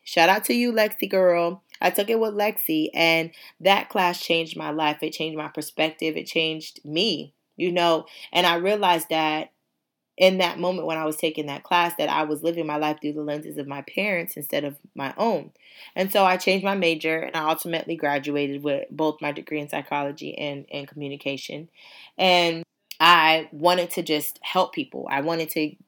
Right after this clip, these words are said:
give myself a platform where I wanted to just be able to talk and vent and do whatever. And so I was okay with getting whatever job that was able for me to get to my next level. So all these jobs I would apply for an intern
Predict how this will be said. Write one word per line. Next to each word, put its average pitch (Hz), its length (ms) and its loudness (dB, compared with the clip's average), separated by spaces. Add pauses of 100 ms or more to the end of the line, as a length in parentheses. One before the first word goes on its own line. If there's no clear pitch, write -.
(300)
give 185 220 4
myself 175 400 -2
a - 40 -4
platform 151 640 -2
where 147 320 -2
I 139 100 -6
wanted 143 240 -10
to 147 100 -16
just 139 280 -8
be 139 100 -2
able 139 120 -8
to 135 80 -8
talk 196 480 2
and 147 140 -12
vent 185 300 0
and 151 100 -14
do 196 240 0 (300)
whatever. 240 520 6 (320)
And 202 160 2
so 196 540 4 (200)
I 196 120 8
was 185 540 0 (100)
okay 247 460 8
with 214 320 2 (320)
getting 202 300 2
whatever 185 320 6
job 165 440 4
that 156 240 2 (120)
was 147 520 0 (100)
able 156 360 4 (840)
for 175 140 4
me 165 340 -2 (100)
to 156 480 0
get 147 220 -2
to - 60 -8
my 143 120 -2
next 151 280 -10
level. 151 300 -6
So 160 140 -4
all 180 180 4
these 214 160 -2
jobs 196 260 0
I 185 60 -2
would 170 120 -2
apply 160 340 -2
for 147 260 -8
an 147 140 -12
intern 156 540 -10